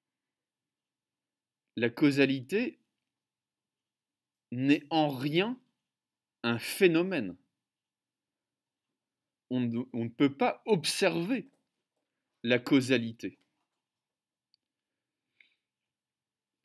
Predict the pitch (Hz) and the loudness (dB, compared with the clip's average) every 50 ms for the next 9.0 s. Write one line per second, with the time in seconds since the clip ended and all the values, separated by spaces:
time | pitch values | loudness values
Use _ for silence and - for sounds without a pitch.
0 | _ _ _ _ - - - - 139 131 - - - - 151 143 147 233 269 - | _ _ _ _ -18 -14 -10 -8 -8 -6 -6 -8 -2 0 2 2 2 0 -4 -8
1 | - - - - _ _ _ _ _ _ _ _ _ _ _ _ _ _ _ _ | -12 -14 -16 -20 _ _ _ _ _ _ _ _ _ _ _ _ _ _ _ _
2 | _ _ _ _ _ _ _ _ _ _ _ _ _ _ _ _ _ _ _ _ | _ _ _ _ _ _ _ _ _ _ _ _ _ _ _ _ _ _ _ _
3 | - 113 113 101 95 98 98 - - - 147 151 269 - _ _ _ _ _ _ | -12 -8 -8 -6 -4 -6 -6 -6 -6 -4 -4 -4 -4 -8 _ _ _ _ _ _
4 | _ _ _ _ _ - - _ _ _ _ _ _ _ _ _ - - - 135 | _ _ _ _ _ -20 -20 _ _ _ _ _ _ _ _ _ -12 -6 -4 -4
5 | 135 - 160 151 135 139 143 147 151 151 151 135 - - - - - 180 170 156 | -4 -2 -4 -4 -4 -2 -2 0 2 2 0 -2 -4 -10 -12 -2 2 2 2 2
6 | - 185 165 160 156 156 156 156 151 _ _ _ _ _ _ _ _ _ _ _ | 2 0 0 0 0 -2 -4 -8 -10 _ _ _ _ _ _ _ _ _ _ _
7 | 170 180 180 175 - - 180 165 165 165 160 156 160 160 165 160 147 110 - - | -4 -4 -4 -4 0 0 0 2 2 0 0 -2 -2 -2 -2 -2 -4 -6 -6 -8
8 | - - - 196 196 190 208 - - 135 135 127 127 131 160 262 269 - - - | -12 -8 -6 -4 -6 -6 -6 -2 2 2 4 4 4 2 2 0 -4 -10 -16 -20